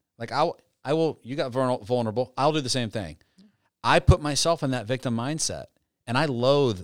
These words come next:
victim mindsets, right? But here's how I do it. What do rescuers do? They rescue people, and then the person they rescued feels fulfilled, so they're not gonna do anything in return. So the person that rescued wants to feel loved and doesn't, so then they become the victim.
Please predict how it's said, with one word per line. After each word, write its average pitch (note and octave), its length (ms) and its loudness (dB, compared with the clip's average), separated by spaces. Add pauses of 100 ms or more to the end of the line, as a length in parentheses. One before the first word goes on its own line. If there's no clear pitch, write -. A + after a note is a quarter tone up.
(120)
victim G#2 320 -2
mindsets, F2 520 -6
right? A2 260 -2 (220)
But A2+ 80 -4
here's D#3+ 200 0
how D#3 160 -2
I C#3+ 100 0
do D#3+ 180 -2
it. - 140 -10 (840)
What B2+ 200 2
do F#3+ 120 6
rescuers D3 560 0
do? F2 320 -6
They A2 140 2
rescue D3 380 4
people, G#2 500 -4 (320)
and B2 100 4
then B2+ 80 8
the B2 80 2
person D3+ 300 0
they C3+ 120 2
rescued C3+ 560 -2
feels A#2+ 300 0
fulfilled, A#2 580 -2 (400)
so C#3 160 2
they're C#3+ 140 6
not E3+ 160 4
gonna C#3 160 0
do A#2+ 160 2
anything D3+ 300 0
in A2+ 80 -2
return. G#2 460 -6 (240)
So - 140 -6
the B2 60 -2
person D3+ 240 -2
that C3+ 80 0
rescued B2+ 540 -2 (100)
wants B2+ 400 -2
to C#3 100 -2
feel C3 340 0
loved A#2 480 0
and A2 160 0
doesn't, B2 380 2
so B2+ 140 0
then A#2+ 160 2
they C3 120 2
become B2 280 -2
the A2+ 80 -2
victim. - 360 -4